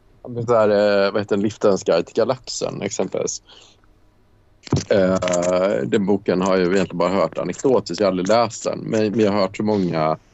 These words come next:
berätta all-, alla de kul anekdoterna så här. Så att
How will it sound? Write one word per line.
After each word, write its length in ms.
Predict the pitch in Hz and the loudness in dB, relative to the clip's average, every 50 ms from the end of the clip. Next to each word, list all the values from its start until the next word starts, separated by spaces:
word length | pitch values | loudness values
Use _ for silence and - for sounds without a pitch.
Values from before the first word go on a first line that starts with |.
| _ _ - - _ _ _ - 101 107 107 104 _ _ _ _ _ _ _ - | _ _ -20 -20 _ _ _ -4 0 0 0 0 _ _ _ _ _ _ _ 0
berätta 380 | 101 98 90 - - - 87 92 | 0 0 0 -2 -2 0 2 2
all-, 180 | 101 98 92 | 2 0 0
alla 260 | 76 113 107 95 92 | 0 2 2 2 2
de 480 | 90 92 92 87 82 82 82 85 80 78 - - | 2 0 -2 -2 -4 -6 -8 -10 -10 -12 -4 0
kul 440 | 117 101 98 92 87 87 87 95 - - - | 2 2 2 2 0 -6 -10 -12 -14 -16 -8
anekdoterna 760 | - 101 92 90 92 - 123 98 87 85 - - 113 117 117 | -6 -4 -2 -2 -2 0 0 0 0 0 0 0 2 2 2
så 100 | 113 - | 2 2
här. 180 | 76 - - 127 - _ _ _ _ _ _ - | 0 0 0 -6 -10 _ _ _ _ _ _ -4
Så 60 | 110 | -4
att 80 | 95 | -4